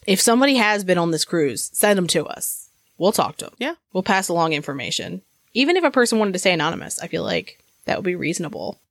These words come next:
Speaker 2: Yeah, I know her family did have a bunch of, like, websites and social media and things around that time.
Speaker 1: Mm-hmm.
Speaker 2: So they were asked about it, but maybe someone was too afraid to come out then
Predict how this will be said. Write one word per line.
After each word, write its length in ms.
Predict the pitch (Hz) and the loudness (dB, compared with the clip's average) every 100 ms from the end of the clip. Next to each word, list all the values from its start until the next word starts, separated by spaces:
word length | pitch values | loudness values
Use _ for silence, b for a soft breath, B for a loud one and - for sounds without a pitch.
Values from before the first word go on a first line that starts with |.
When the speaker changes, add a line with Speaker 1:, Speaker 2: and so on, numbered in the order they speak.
| _ _ | _ _
Speaker 2:
Yeah, 280 | 285 269 - | -2 0 2
I 120 | 311 | 2
know 180 | 330 370 | 4 4
her 140 | 320 | 2
family 380 | - 269 254 254 | 2 2 2 2
did 160 | 214 208 | 2 2
have 180 | 202 196 | 0 0
a 60 | |
bunch 440 | 185 180 185 - - | -2 -2 -2 -4 -4
of, 140 | 226 - | -4 0
like, 360 | 151 107 - _ | 0 0 -8 _
websites 720 | 254 285 240 277 240 233 220 - | 0 0 0 0 2 2 0 -6
and 160 | 180 180 | -8 -4
social 260 | 240 - | -4 -2
media 240 | 226 214 202 | -2 0 0
and 100 | 196 | 0
things 320 | 196 202 190 - _ - | -2 -2 -8 -14 _ -6
around 420 | 185 165 175 196 | -4 -2 -2 -2
that 220 | 185 - | -2 -4
time. 540 | - 180 170 226 277 - - - | -6 -4 -2 -4 -8 -12 -20 -2
Speaker 1:
Mm-hmm. 440 | 214 190 202 214 - - | 2 4 6 4 2 -2
Speaker 2:
So 380 | 247 208 180 - - | 0 2 -2 -8 0
they 120 | 220 | 2
were 220 | 302 349 - | 4 4 2
asked 320 | 311 330 - | -2 -2 -2
about 220 | 190 180 | 0 2
it, 140 | 180 - | 0 0
but 140 | 202 | 0
maybe 260 | 214 214 220 | 2 0 -2
someone 360 | - 196 190 | -2 -2 -4
was 200 | 190 190 | -6 -8
too 160 | - 190 | -2 -2
afraid 320 | 180 185 185 | -2 -2 -2
to 40 | 208 | -4
come 180 | - | -4
out 220 | 190 185 202 | -2 -2 -2
then 320 | 190 240 | -6 -6